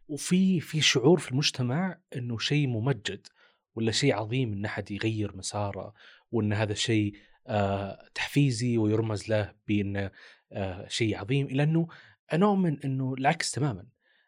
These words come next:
آه، في النهاية السؤال هو ليش الواحد بيغير مساره؟ نفترض أنت أو أنتي في المجال،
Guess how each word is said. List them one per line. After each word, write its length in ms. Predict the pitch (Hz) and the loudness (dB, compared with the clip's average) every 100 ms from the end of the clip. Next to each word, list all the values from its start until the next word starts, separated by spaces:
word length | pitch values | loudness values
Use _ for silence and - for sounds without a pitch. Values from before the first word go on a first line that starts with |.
| _ | _
آه، 260 | 127 107 104 | -6 -4 -4
في 140 | - | -6
النهاية 560 | 135 123 160 190 135 175 _ _ | -6 -2 0 2 0 -4 _ _
السؤال 460 | - - - 160 156 | -6 -4 2 4 4
هو 440 | 120 151 135 170 - _ _ _ - | 0 -2 -4 -4 -12 _ _ _ -2
ليش 360 | 127 175 - | 4 6 4
الواحد 480 | 131 151 151 123 98 | 4 4 4 -2 -4
بيغير 360 | 110 123 117 104 | 0 2 2 -2
مساره؟ 360 | - 107 98 | -2 -2 -2
نفترض 460 | 107 - 127 110 101 113 | -4 -4 -4 -4 -6 -12
أنت 220 | 107 98 | -10 -10
أو 220 | 92 98 | -8 -6
أنتي 220 | 101 - - | -6 -10 -16
في 120 | - | -6
المجال، 460 | 104 101 98 92 | -4 -2 -2 -4